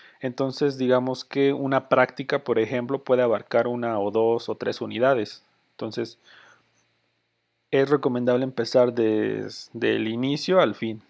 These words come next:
para que ten-, tengamos los conocimientos como más sólidos, entendamos todo, este, y todo quede más claro. Y luego, un poco más rápido, ah, cómo está organizado este libro.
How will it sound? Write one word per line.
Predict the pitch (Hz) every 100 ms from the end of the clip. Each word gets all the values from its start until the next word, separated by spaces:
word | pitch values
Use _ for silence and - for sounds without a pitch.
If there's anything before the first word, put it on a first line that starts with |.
| _ _ _ _ _ _ _ _
para | 113 110 -
que | - 110 110 110 - 110 - _ - _ _ _ _ _ _ -
ten-, | 127 127 _ -
tengamos | 131 147 165
los | 120 -
conocimientos | 117 110 123 131 -
como | 120 113
más | 123 123
sólidos, | 135 131 160 165
entendamos | 117 110 113 120 127 143 -
todo, | 139 139 156 226 _ _ _ _ _ _ _
este, | - 107 - 117
y | 113
todo | - 135
quede | 139 131
más | 123 120
claro. | 123 117 113 - _ _ _ _ _ _ - - - - _ -
Y | 151
luego, | 156 156 165
un | 156
poco | -
más | 160 151
rápido, | 151 151 160 156 160 165 165 170 170 _ _ _
ah, | 151 139 131
cómo | 151
está | 151 151
organizado | 143 131 139 143
este | 143 _ - 123 123
libro. | 143 160 156 165 175 180 -